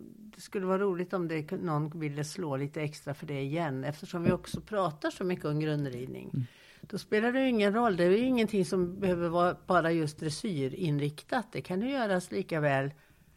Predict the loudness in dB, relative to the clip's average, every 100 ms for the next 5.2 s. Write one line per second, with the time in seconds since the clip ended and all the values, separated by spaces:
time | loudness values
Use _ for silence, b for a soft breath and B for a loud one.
0 | b b _ -6 -4 -2 -2 0 -2 -2
1 | -4 -4 -6 -10 0 2 2 0 0 0
2 | -2 -2 -2 -2 -4 B B B B 0
3 | 4 4 2 4 4 4 0 0 0 0
4 | 0 0 0 2 2 0 -2 -4 -4 -4
5 | -4